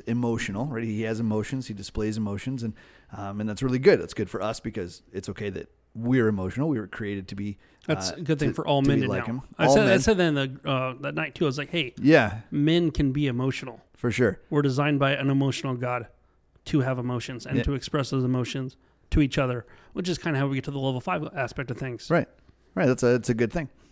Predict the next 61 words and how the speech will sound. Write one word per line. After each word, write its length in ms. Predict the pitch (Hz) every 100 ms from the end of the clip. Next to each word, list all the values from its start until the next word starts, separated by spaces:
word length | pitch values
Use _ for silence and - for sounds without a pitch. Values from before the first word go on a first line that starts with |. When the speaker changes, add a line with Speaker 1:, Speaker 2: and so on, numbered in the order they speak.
| -
Speaker 1:
But, 240 | - - 165
but 140 | 180
in 140 | 208 202
that 120 | 160
discussion, 440 | 135 - 247 156
as 160 | 143 131
we, 280 | 131 135 127 -
is, 280 | 131 120
'cause 220 | 117 147 135
I 60 |
think 120 | 165
one 120 | 151 139
of 60 |
the 60 | 120
kids 220 | 151 120
was 100 | 117
like, 160 | 113 101 - - -
"Why 240 | 143 196
is 140 | 202 160
this 140 | 175 135
worship?" 440 | 151 120 113 - - - -
Right. 100 | 139
And, 220 | 151 143
and 100 | 143
so 80 | 151
we 60 |
kind 180 | 143 156
of 80 | 113
dove 240 | 135 139
into 180 | 143 131
that 200 | 113 104
more. 240 | 104 110 135
And, 80 | 120 - -
and, 420 | 123 123 123 120 113
and 120 | 123
then 60 | 123
we 80 |
started 260 | 117 135 123
naming 320 | 120 120 113
off 160 | 113 113
some 160 | 135
of 80 | 117
the 100 | 117
other 180 | 107 110
attributes, 480 | 95 104 107 113 -
and 100 | 123
one 140 | 127
of 100 | 135
them 160 | 117 117
being 200 | 120 120
that 80 | 104
God 220 | 110 107
is 140 | 101 98
jealous. 440 | 123 156 117 - - -
And 80 | -
then 140 | 113 127
that 160 | 196
was 120 | 139
like, 200 | 110 98
"Whoa, 420 | 110 120 175 165 131
whoa, 340 | 160 165